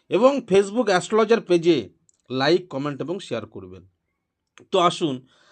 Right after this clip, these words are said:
আমরা আলোচনা করছি শনিকে নিয়ে। হিন্দু শাস্ত্রে শনি দেবতাকে সবাই ভয় পায়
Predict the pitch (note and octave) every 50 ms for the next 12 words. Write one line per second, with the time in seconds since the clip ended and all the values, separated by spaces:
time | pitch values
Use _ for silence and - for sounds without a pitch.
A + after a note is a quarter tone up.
0 | _ - D#3 F3 F#3 F3+ E3+ F3+ F#3 D#3+ G3+ G3+ G#3 F#3+ G#3+ G#3 E3+ - B3+ A3+
1 | - F3+ F3 F3+ F#3 D#3+ C3 C3 A#2 G#2+ G2 F#2+ - _ _ _ _ _ _ _
2 | _ _ _ _ _ _ _ _ _ _ _ _ _ - D#3 F3 G#3 A#3 A3+ C#4+
3 | C4 - - - F#3+ F3+ - - - A#3 G#3 E3+ C3+ C#3 - _ _ _ _ _
4 | _ _ _ _ - - - - D#3+ E3 F#3 A3 A#3+ F#3+ F#3 F#3+ F3+ G#3 G3 -
5 | A3 G3 - A#3 A3+ - - E3 D3+ E3 F#3 G#3+ A3+ E3 A#2 A#2+ A2+ G#2+ A2 -
6 | G2+ F#2